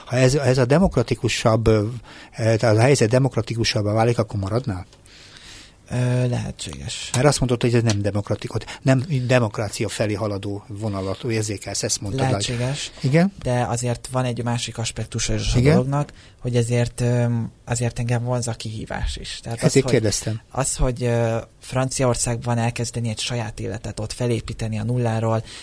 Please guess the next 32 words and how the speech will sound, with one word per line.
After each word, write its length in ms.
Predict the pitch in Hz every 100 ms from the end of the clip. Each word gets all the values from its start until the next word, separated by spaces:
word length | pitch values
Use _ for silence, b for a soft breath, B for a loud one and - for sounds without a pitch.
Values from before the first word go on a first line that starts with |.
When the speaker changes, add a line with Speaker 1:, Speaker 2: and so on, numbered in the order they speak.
| B
Speaker 2:
francia 520 | - 131 127 - 120
nyelvtudással, 960 | 110 107 - 117 113 107 - 113 110 110 - B B B
ö, 440 | 113 110 110 110 104
azért 480 | - 120 123 120 - - 110
az 240 | - 185
is 120 | 127 -
vonzó 340 | 117 104 104
számomra, 600 | - 107 110 110 - -
mert 220 | 123 123 -
más. 420 | 123 78 - -
Itt 180 | 156 165
már 200 | 151 131
most 420 | 120 123 - - - B B B B B B B -
jó, 140 | 120
nem, 220 | 117 110 -
nem. 280 | 113 104 104
Tehát, 260 | 110 107
ö, 100 | 110 110
itt 180 | 143 143
már, 200 | 135 123
ö, 60 | 117 B B B
hogy 160 | 135 127
mondjam, 300 | 117 110 107 - B B
azért 240 | 123 117
elkezdtem 460 | 120 120 113 - 101
ismerkedni, 800 | - - 135 - 131 139 147 160 B B B B -
ö, 200 | 110 110
itt 180 | 101 -
a 40 |
rádiós 380 | 95 120 117 113
berkekben 500 | 113 113 - 120 117
is, 260 | 120 117